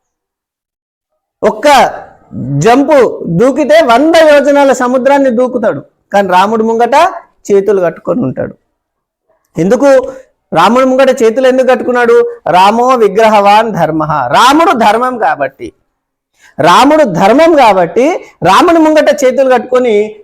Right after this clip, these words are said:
నిలబడ్డాడు. అదే వినయంతో ఒదగడం, వివేకంతో ఎదగడం. మరి అందరి దగ్గర చేతులు కట్టుకొని ఉండలే. రావణాసురుడు ఆంజనేయ స్వామికి సీటు ఇయ్యలేదు, దూతకు సీటు ఇయ్యాలి,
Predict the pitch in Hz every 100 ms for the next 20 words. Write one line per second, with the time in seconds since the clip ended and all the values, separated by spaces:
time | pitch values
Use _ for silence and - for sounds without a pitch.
0 | - 196 233 226 202 190 185 170 - 151
1 | 190 220 185 185 214 226 220 220 185 175
2 | 190 208 285 302 - - 160 190 226 262
3 | 269 269 269 277 254 220 214 185 139 -
4 | - - _ _ _ _ _ _ _ _
5 | - 190 196 220 269 285 269 294 285 262
6 | 294 294 - 294 294 269 262 285 277 247
7 | - _ _ _ _ _ _ _ _ _
8 | _ _ _ _ _ - 190 247 285 285
9 | 285 277 277 233 359 - - - 190 262
10 | 285 285 277 262 262 240 285 277 285 269
11 | 285 262 233 156 110 - _ _ _ _
12 | _ _ - 170 262 311 285 320 349 330
13 | 330 302 262